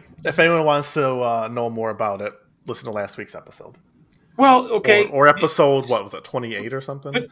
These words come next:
Speaker 2: but you know what? I'll, I'll, I'll add you to it.
Speaker 1: Mm-hmm.
Speaker 2: I, I'll add you, you know, post review, right? I'll do a little edit there. So give it time. Let's just make sure we round about.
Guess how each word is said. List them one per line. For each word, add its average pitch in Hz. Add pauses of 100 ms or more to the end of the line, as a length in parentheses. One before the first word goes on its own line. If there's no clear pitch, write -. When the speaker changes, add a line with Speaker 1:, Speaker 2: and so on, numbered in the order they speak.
Speaker 2:
but 202
you 208
know 233
what? 247
I'll, 220
I'll, 185
I'll 175
add 226
you 143
to 120
it. - (2500)
Speaker 1:
Mm-hmm. 143
Speaker 2:
I, 165
I'll 180 (120)
add 240
you, 196
you 196
know, 180
post 208
review, 170
right? 127
I'll 147
do 160
a 151
little 156
edit 151
there. - (3000)
So 214
give 240
it -
time. - (1200)
Let's 147
just -
make 175
sure 165
we 143
round 135
about. 123